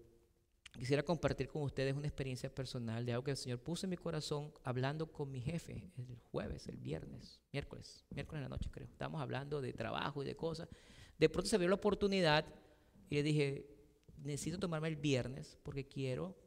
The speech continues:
tomar el tiempo de orar y preparar para la prédica de hoy". O sea, mi intención realmente fue decirle,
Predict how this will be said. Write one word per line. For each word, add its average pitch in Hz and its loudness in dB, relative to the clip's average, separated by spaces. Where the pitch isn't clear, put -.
tomar 131 0
el 147 -4
tiempo 147 -2
de 131 0
orar 131 2
y 139 -2
preparar 117 -2
para 113 0
la 107 0
prédica 156 0
de 160 -2
hoy". 170 -2
O 120 -12
sea, 135 -4
mi 151 -4
intención 151 0
realmente 196 2
fue 175 2
decirle, 156 0